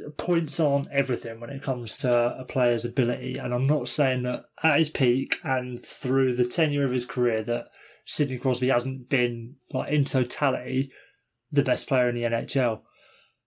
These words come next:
But I do think that, and, and, and yes, there, there is that added element of difficulty to be the best when everyone else around you is better.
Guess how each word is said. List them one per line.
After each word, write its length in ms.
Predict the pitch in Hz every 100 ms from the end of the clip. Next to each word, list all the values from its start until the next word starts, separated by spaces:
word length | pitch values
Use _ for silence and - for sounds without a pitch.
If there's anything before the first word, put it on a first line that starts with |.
| _ _
But 160 | - -
I 180 | 156 - -
do 260 | 196 214 202
think 540 | - 196 165 135 -
that, 320 | 151 147 135 -
and, 160 | 165
and, 180 | 151 165
and 140 | 156 156
yes, 260 | - -
there, 320 | 139 147 139
there 380 | 135 143 135 135
is 340 | 131 123 - - -
that 300 | 139 123 - _ - -
added 280 | 151 147 143
element 340 | 143 139 139
of 160 | 135 127
difficulty 500 | 131 - 127 120 120
to 120 | 139
be 180 | 135 127
the 100 | 120
best 400 | 127 117 - -
when 320 | 120 127 123
everyone 440 | 123 127 123 120
else 200 | 117 117
around 460 | 127 120 117 117 107
you 180 | 117 117
is 280 | 131 120 -
better. 640 | 139 123 - 123 110